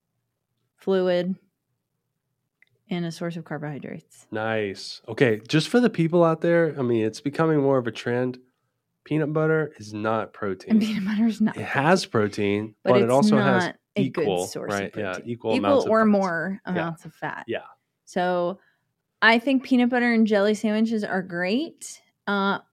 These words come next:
Speaker 1: but more so if you have a little bit of peanut butter, maybe a pre-workout snack or just a snack.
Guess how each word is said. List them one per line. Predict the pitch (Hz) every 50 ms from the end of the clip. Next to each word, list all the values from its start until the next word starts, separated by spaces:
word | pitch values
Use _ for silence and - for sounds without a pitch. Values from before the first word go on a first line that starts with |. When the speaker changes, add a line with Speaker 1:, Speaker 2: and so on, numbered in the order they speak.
| _ _ _
Speaker 1:
but | 196 180 196 190 170 - -
more | 196 196 190 185 196 214
so | 214 - - 233 233 233 233
if | - - 202 202 214
you | 190
have | 180
a | 180 170
little | 175 190 220 240
bit | 262 302 320 330
of | 320 -
peanut | 330 330 339 330
butter, | 330 339 339 330 330
maybe | 294 220 214 208 165
a | 156
pre-workout | - _ - - 277 269 254 208 196 202 - 185 185 - -
snack | - - 185 170 170 170 180 196 - _ _ _ _ _ _ _ _ _ _ -
or | 196 185
just | 165 175 - -
a | -
snack. | - - - - 147 - - - _ _ _ _ _